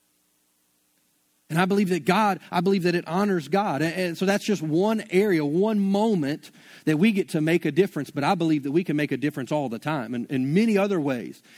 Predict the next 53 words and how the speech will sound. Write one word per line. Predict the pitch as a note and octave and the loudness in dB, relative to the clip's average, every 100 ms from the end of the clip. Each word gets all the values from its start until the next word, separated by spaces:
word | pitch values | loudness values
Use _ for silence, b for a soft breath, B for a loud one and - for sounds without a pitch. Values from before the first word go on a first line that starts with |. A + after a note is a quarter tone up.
| B | B
at | D#3+ - | -4 0
your | D#3 | -2
job, | B2 F#3 F#3+ D#3 | 0 0 2 0
in | C#3 | 0
your | C3 | -2
neighborhood, | C#3 F3+ G3+ E3+ D3 C3 | 2 4 4 2 -2 -2
with | C3 | -4
your | C3+ | -6
family. | - G3 G3 E3+ C3 G2+ - b b b b | -4 0 2 0 -4 -10 -14 b b b b
I'm | F3 | -2
gonna | |
share | - G3 G3 | 0 0 0
some | F3 | 0
things | F3 E3+ D#3 | 0 0 0
with | F3 E3+ | -2 0
you | E3+ B B | -4 B B
here, | F#3 F#3 - | 2 2 0
uh, | F3 - - - - | -8 -8 -16 -20 -20
towards | - F#3 D3 | 0 0 4
the | E3+ | 2
end | G3 | 2
of | E3+ | 2
the | |
message | E3 F#3+ - D3+ | 0 0 -2 -2
about | D#3+ D#3+ | -2 0
how | - G3 | 0 0
we | G3 F#3+ | 2 2
can | - F3 | 2 2
do | E3 F#3+ | 2 0
this. | B2+ B2 - - - B B B B | -2 -4 -6 -18 -20 B B B B
And, | F#3+ G3+ | 4 4
and | G#3 G3 | 2 2
so, | G#3 F#3 B | 0 0 B
but | G3+ | 2
this | G#3+ C4 | 4 2
is | A3+ | 0
really | F#3+ A3+ G#3 B - | 0 2 0 B 2
the | G3+ | 2
vision | E3+ A#3+ G#3+ D#3 F3+ | 4 2 2 0 0
of | F#3 | 2
the | F3 D3 | 0 2
house. | G#3+ F3+ D#3 | 0 0 -2
It's | D#3+ E3 | -4 0
why | F3 G#3+ G#3+ | 0 2 2
we | G#3 | 2
exist. | F#3 C#3 F#3+ F3+ | 0 2 0 0
It's | D3+ | -4
why | C#3+ F#3 A3 | 0 2 2
we | G#3+ | 0
do | E3 G3+ A3 | 0 0 2
what | F3+ | 0
we | F3+ E3+ | -2 -4
do. | B2+ G#3 D#3 G2+ | 0 0 0 -2